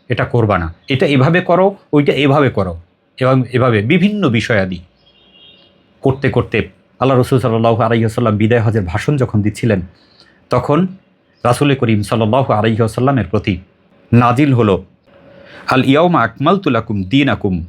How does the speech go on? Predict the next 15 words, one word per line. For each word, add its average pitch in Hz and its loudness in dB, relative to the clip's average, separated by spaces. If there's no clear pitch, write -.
ওয়া 117 2
আতমামতু 135 -2
আলাইকুম 104 0
নিয়ামাতি 104 0
রদিতু 104 0
লাকুমুল 95 -2
ইসলামা 98 -2
দীনা। 90 -2
আজ 139 2
আমি 127 2
তোমাদের 135 0
জন্য 117 0
তোমাদের 110 0
দিনকে 160 -2
পূর্ণাঙ্গ 117 2